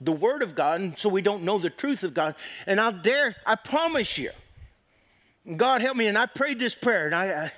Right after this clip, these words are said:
I didn't say this in the first service, but I prayed this prayer a couple of years ago. God challenged me to pray this prayer, to ask Him, "What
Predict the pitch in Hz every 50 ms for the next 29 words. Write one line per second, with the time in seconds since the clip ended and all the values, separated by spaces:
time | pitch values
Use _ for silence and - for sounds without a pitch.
0 | - - - - - - 165 170 185 190 175 - - 185 170 165 156 143 131 -
1 | 147 123 - - 143 135 - 160 135 131 135 - - 170 170 190 208 202 - -
2 | 233 233 220 170 185 170 - - - 185 160 139 - - 170 - 185 170 156 175
3 | 175 170 - 165 151 143 143 139 131 - 180 180 175 160 - - - - - 262
4 | 254 247 233 208 170 160 - - 165 165 156 139 - - - - - _ - 185
5 | - - - - - 214 214 214 202 190 190 180 - - - - - 170 160 147
6 | 143 143 139 127 - - _ _ _ _ _ _ _ _ _ _ _ _ _ _
7 | _ _ _ _ _ _ - - - - - - _ _ - 175 175 - - 175
8 | 196 226 240 214 - - - - - - - - 185 202 170 143 127 117 117 110
9 | - _ _ _ - - - _ _ _ - - - - 226 240 233 -